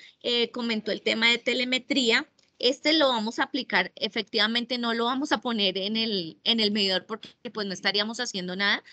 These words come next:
sino es un chip especial que se colocaría para facilitar el tema de la telemetría.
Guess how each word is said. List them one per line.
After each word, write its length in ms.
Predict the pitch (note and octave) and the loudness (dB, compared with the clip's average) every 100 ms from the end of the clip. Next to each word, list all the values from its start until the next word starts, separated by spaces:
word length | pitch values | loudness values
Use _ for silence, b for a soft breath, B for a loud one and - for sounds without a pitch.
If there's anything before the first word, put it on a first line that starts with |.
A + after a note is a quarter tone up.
| B B | B B
sino 360 | - A#3+ G#3 | -4 -2 0
es 440 | G3+ G3 F#3+ F#3+ - | 0 2 2 0 -6
un 240 | G#3+ A3+ A3 | -6 -4 -2
chip 280 | - C4 | 0 0
especial 540 | B3+ - C4 - A#3 A#3+ | 0 -2 -6 0 0 0
que 320 | B3 A3+ G3+ | -6 -4 -4
se 240 | - G#3 G3 | -4 -4 -4
colocaría 720 | G3+ G#3+ G#3 A#3+ A#3+ A#3 B3+ b b | -2 -2 -2 -2 -2 -4 -6 b b
para 400 | - A3 G#3+ G3 | -4 0 2 0
facilitar 600 | F#3+ G3+ G#3 G3+ F#3+ E3+ | 0 -4 -4 -4 -2 -2
el 120 | F3 F3+ | -2 -2
tema 300 | F#3 F#3 F#3+ | -4 0 0
de 60 | |
la 100 | F#3+ | 0
telemetría. 720 | F#3 E3+ D#3+ D3+ - C3 F#2 | -2 -4 -6 -8 -10 -8 -8